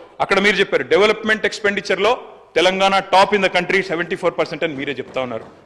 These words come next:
What is right? కమిటెడ్ ఎక్స్‌పెండిచర్ తక్కువ ఉంది అయినా ఎక్కువ ఫిస్కల్ స్ట్రెస్ ఉందని మీరు చెప్పిన మాట కరెక్టా? లేదా డెవలప్‌మెంట్ ఎక్స్‌పెండిచర్ సెవెంటీ ఫోర్ పర్సెంట్తో భారతదేశంలో హైయెస్ట్ ఉన్నామన్నమాట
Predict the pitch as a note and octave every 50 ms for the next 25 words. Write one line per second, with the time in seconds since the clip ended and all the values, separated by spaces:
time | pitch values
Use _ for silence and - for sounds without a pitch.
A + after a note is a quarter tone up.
0 | _ - - F#3 G3+ A3 F#3 G3+ G#3 G#3 G#3+ - - - - - - - _ -
1 | - - _ _ _ - - - - - D3 E3+ G#3 A3 A3 A#3 A3+ A3 A3 -
2 | A3+ A3 A3 A3+ A3+ A3 - - - - - - A3+ A3 A3+ A3 A3 A3 A3+ G#3+
3 | D#3+ F3 G3+ G#3+ A#3 A#3 A3 G#3 G#3+ - - A3 G#3 - - - - G3 F#3 -
4 | G3+ G#3+ - - G#3 G3 - F#3+ F#3+ F#3 D#3 D3+ F3 E3+ E3+ F3+ - G3 G3+ G3
5 | G3 F#3 F#3 - F3 D#3+ D3 - - D#3+ E3 D#3 - - - - - - - -
6 | - D#3 F#3+ G3+ F#3 C3 D3+ E3 G3 A#3 A#3 A#3+ A#3+ A#3 A3 A3+ G#3+ - - -
7 | G#3+ G#3 - A3+ G#3 - - G3 G3+ G3+ F3+ G#3 - G3 G3 - F#3+ F#3 F3+ -
8 | F#3+ F3+ - F#3+ E3 F3 F3+ F3+ F3 F3 F3+ F3 - F#3 F3 D#3+ D3 C#3 D#3+ F3+
9 | F3 - F3 E3 D#3+ D#3 D#3 D3+ D3+ D3+ D3+ -